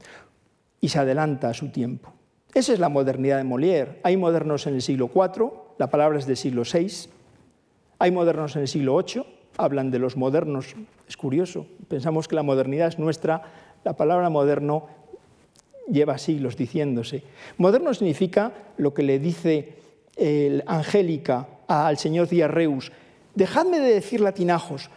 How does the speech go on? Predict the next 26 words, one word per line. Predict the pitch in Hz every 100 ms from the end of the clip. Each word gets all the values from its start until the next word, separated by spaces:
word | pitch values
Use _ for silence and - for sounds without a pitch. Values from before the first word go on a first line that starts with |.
| _
los | 170 170
antiguos | 156 185 247 302
son | 262 294
los | 285
antiguos | 285 277 302 311 311 - -
y |
nosotros, | 208 196 269 311 339 330 - -
nosotras | 165 165 269 - 269 -
somos | - 254 294 269
la | 185
gente | - 262 302
de | 208
ahora". | 170 285 - - -
<laughs> | 180 - - - - - - - - - -
Eso, | 381 370
eso, | 339 285 - -
eso | 240 311
significa | 311 233 190 190
ser | 180 156
moderno, | 147 156 247 196
pero | 143
estamos | 135 165 202 233
en | 180
el | 131
siglo | - 165
diecisiete. | 277 180 147 185 247 254